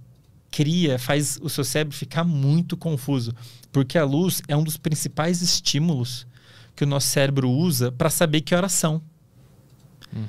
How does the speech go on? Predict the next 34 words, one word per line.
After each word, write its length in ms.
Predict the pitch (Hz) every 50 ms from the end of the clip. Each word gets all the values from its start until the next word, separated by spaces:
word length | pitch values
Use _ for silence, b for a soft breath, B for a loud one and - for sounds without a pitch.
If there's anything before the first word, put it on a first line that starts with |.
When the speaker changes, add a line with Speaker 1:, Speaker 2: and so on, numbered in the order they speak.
| - -
Speaker 1:
Nosso 160 | 143 143 -
cérebro 240 | - 175 180 175 180
tem 100 | 185 196
um 60 | 214
mecanismo 640 | 214 220 214 - 196 185 175 175 170 147 160 165 165
natural 640 | 165 180 220 - - 262 226 160 143 143 170 220 254 - b b b b b b b -
que 100 | - 170
marca 380 | 160 160 151 143 151 160 - 185
a 40 | 180
passagem 500 | 185 180 175 - - 156 156 143 160 165
do 100 | 185 175
tempo. 420 | - 151 131 123 120 127 123 120 - - - B B B B B B B B B B B B B -
E 100 | 175 170
isso 220 | 208 226 - - 214
foi 220 | - - 226 254
importante 600 | 262 - 226 202 175 180 - 156 143 135 - -
na, 380 | 151 143 135 131 131 131 135 131
ao 100 | 131 127
longo 200 | 127 135 139 139
da 80 | 139
evolução, 560 | 127 135 147 139 139 127 - - 135 123 123
porque 480 | 127 123 143 139 131 - - 156 151 156
esse 240 | - 147 143 - -
reloginho, 720 | 147 165 175 170 156 135 123 120 123 151 180 185 156 127 123
na 80 | 131
verdade 220 | 131 135 147 160 156
a 20 |
gente 160 | 175 175 175
tem 140 | - 180 175
reloginhos 560 | 165 180 170 156 147 135 143 165 175 180 170
distribuídos 400 | 160 - 165 156 156 170 165 156
no 100 | 160 147
corpo 260 | - 180 196 190 -
inteiro. 360 | 214 185 180 - 123 117 110